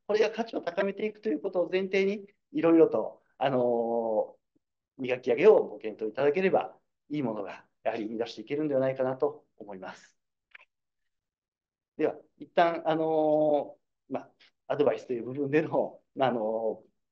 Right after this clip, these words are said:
解決のポイントは以上になりまして、引き続き、えー、事例の紹介をさせていただければと思います。まあ、こちら、あの、先ほど山本さんからもお話がありましたが、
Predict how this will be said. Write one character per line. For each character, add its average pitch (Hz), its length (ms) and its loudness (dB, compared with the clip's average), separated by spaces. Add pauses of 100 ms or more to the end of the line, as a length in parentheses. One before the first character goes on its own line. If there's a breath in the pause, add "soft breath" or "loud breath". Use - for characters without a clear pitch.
(140)
解 123 100 -4
決 117 180 -10
の 127 80 -4
ポ 131 140 -2
イ 131 60 -2
ン 127 40 -8
ト 170 100 0
は 175 360 4
以 120 60 -12
上 107 160 -4
に 98 100 -12
な 92 100 -12
り 98 60 -12
ま 101 140 -10
し - 100 -20
て、 170 260 -6 (380)
引 175 80 -8
き 175 60 -16
続 175 180 -10
き、 180 320 -4 (160)
え 117 300 0
ー、 - 20 -16
事 110 100 -18
例 143 200 0
の 147 80 -4
紹 214 200 0
介 143 380 2
を 165 160 4
さ 131 140 -10
せ 113 120 -12
て 110 120 -16
い 107 60 -14
た 117 100 -6
だ 117 100 -2
け 143 100 -2
れ 147 100 -2
ば 120 120 0
と - 380 -12
思 101 120 -14
い 95 40 -18
ま 95 160 -14
す。 - 160 -20 (420 soft breath)
ま 147 80 0
あ、 - 60 0
こ 156 80 0
ち 147 100 -8
ら、 185 260 8
あ 160 60 2
の、 170 140 0
先 165 260 -8
ほ 170 140 -2
ど 175 340 8
山 143 140 -2
本 165 120 -4
さ 180 160 -2
ん 180 60 -4
か 202 80 4
ら 170 80 6
も 117 120 -2
お - 20 -4
話 117 260 -8
が 113 80 -6
あ 101 40 -6
り 120 60 -14
ま 131 120 -10
し - 80 -18
た 113 80 -10
が、 123 200 -6